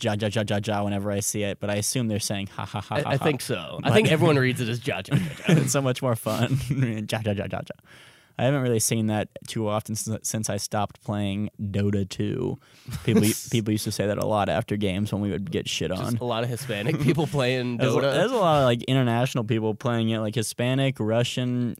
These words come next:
Speaker 1: Asian descent, and then a lot of English speakers as well. I like Dota, but it was always one of those games.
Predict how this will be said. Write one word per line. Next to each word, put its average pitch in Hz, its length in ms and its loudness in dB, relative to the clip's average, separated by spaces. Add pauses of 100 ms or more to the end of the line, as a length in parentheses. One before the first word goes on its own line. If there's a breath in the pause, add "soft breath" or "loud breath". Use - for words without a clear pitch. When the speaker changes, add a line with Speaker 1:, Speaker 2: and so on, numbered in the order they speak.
Speaker 1:
Asian 123 640 2
descent, 123 600 -2 (640)
and 107 140 -2
then 101 140 0
a 101 40 -2
lot 101 160 -2
of 110 80 -4
English 120 280 -2
speakers 95 340 -6
as 92 100 -8
well. 104 320 -2 (440 soft breath)
I 170 60 0
like 110 280 4
Dota, 101 380 2
but 104 160 2
it 104 60 4
was 107 140 2
always 117 220 4
one 120 80 2
of 113 60 2
those 110 160 2
games. 107 420 2